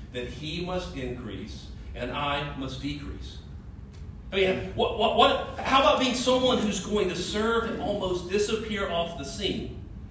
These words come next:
Right? And, and the more success you have and the more influence you have, the higher profile your position becomes, you know, then, then the more intentional this effort in your life must be.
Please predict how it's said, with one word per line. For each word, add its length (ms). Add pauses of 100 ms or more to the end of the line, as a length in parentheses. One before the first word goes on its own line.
(1000)
Right? 240
And, 100
and 100
the 60
more 480
success 600
you 60
have 380
and 60
the 60
more 180
influence 600
you 100
have, 480 (220)
the 80
higher 340
profile 580
your 80
position 580
becomes, 640 (760)
you 80
know, 120
then, 160
then 120
the 80
more 500
intentional 760
this 240
effort 420
in 140
your 160
life 340
must 300
be. 320